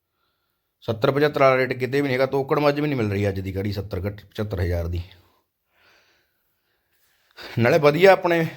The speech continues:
ਮਿੱਤਰ ਪਿਆਰੇ ਸੀਗੇ, ਡੇਢ ਕੁ ਸਾਲ ਪਹਿਲਾਂ ਵੀ ਆਪਾਂ ਤਾਂ ਮੱਝਾਂ ਦਿੱਤੀਆਂ ਉਹਨਾਂ ਨੂੰ। ਮੈਂ ਨੱਬੇ ਹਜ਼ਾਰ 'ਚ ਵੀ ਵੀਹ ਕਿਲੋ ਵਾਲੀ ਦੁੱਧ ਵਾਲੀ ਮੱਝ ਉਹਨਾਂ ਨੂੰ ਦਿੱਤੀ ਹੋਈ ਆ, ਜਿਹੜੇ ਵੀਰ ਆਪਣਾ ਉੱਧਰ ਗਏ ਸੀਗੇ ਵੀ ਅਸੀਂ ਸਿੱਧੀਆਂ ਲਿਆਇਆ ਕਰਾਂਗੇ।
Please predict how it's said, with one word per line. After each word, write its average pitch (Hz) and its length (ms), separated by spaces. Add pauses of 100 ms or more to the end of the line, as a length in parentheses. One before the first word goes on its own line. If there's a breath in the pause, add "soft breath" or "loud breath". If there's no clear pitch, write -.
(120 loud breath)
ਮਿੱਤਰ 127 280
ਪਿਆਰੇ 139 280
ਸੀਗੇ, 147 480 (160)
ਡੇਢ 123 200
ਕੁ 147 80
ਸਾਲ 151 200
ਪਹਿਲਾਂ 139 280
ਵੀ 151 100
ਆਪਾਂ 143 200
ਤਾਂ 127 80
ਮੱਝਾਂ 123 260
ਦਿੱਤੀਆਂ 117 340
ਉਹਨਾਂ 120 160
ਨੂੰ। 139 80
ਮੈਂ 147 100
ਨੱਬੇ 127 440
ਹਜ਼ਾਰ 131 280
'ਚ 117 100
ਵੀ 151 60
ਵੀਹ 139 220
ਕਿਲੋ 143 220
ਵਾਲੀ 123 180
ਦੁੱਧ 113 200
ਵਾਲੀ 135 140
ਮੱਝ 123 240
ਉਹਨਾਂ 127 140
ਨੂੰ 127 80
ਦਿੱਤੀ 104 260
ਹੋਈ 98 160
ਆ, 107 60
ਜਿਹੜੇ 117 200
ਵੀਰ 117 160
ਆਪਣਾ 107 280
ਉੱਧਰ 101 300
ਗਏ 98 220
ਸੀਗੇ 104 180
ਵੀ 117 260 (440 soft breath)
ਅਸੀਂ 107 160
ਸਿੱਧੀਆਂ 110 360
ਲਿਆਇਆ 117 220
ਕਰਾਂਗੇ। 101 340